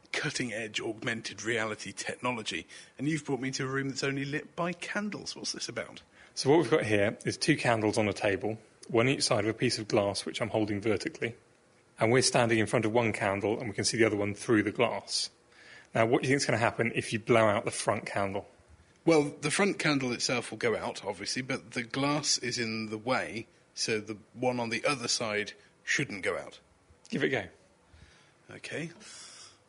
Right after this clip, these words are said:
Speaker 1: <sighs> Now, they both went out then at exactly the same time, but my breath couldn't have got round that glass. Is there some kind of trick going on, Dave?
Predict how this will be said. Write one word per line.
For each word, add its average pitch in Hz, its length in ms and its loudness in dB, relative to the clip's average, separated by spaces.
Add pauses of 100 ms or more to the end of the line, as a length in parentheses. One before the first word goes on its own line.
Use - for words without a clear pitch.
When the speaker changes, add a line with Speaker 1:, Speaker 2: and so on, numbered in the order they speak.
(160)
Speaker 1:
<sighs> - 60 -6 (1400)
Now, 175 180 2
they 190 100 6
both 220 520 2 (140)
went 170 220 6
out 160 260 4
then 95 280 0 (140)
at 135 80 -2
exactly 151 480 2
the 147 120 -2
same 135 280 0
time, 107 380 -6 (720)
but - 300 2
my 143 180 -2
breath 185 360 0
couldn't 180 260 2
have 139 120 -2
got 131 220 -2
round 139 300 2
that 113 240 -4
glass. - 400 -4
Is 156 100 -6
there 240 140 2
some 220 240 2
kind 190 280 -2
of 165 160 -6 (160)
trick - 480 -6
going 87 260 -2
on, 85 200 -10
Dave? 95 300 -2